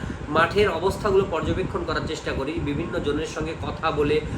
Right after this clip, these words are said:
বোঝার চেষ্টা করি আসলে মাঠের অবস্থাটি কী।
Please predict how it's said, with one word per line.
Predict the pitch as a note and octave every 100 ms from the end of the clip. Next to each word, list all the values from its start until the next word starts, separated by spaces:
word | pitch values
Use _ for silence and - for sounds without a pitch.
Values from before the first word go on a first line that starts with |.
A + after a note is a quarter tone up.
| -
বোঝার | E3+ F#3+ G#3+ G3+
চেষ্টা | F#3+ F3+
করি | D#3 D3+
আসলে | C#3+ C3 D#3
মাঠের | C3 C3+ C#3+
অবস্থাটি | C3 B2+ A#2+ C3 A#2 B2 B2 -
কী। | A#2